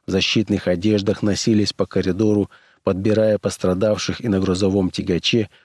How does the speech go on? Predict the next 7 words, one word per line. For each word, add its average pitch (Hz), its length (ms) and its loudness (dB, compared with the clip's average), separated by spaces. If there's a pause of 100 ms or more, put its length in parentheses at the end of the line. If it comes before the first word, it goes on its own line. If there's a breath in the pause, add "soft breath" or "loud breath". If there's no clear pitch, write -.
(100)
увозили 98 540 0
их 87 120 -2
в - 60 -10
центр 85 400 -4
управления. 78 720 -2 (320)
Спасательные 87 800 -2
работы 90 540 0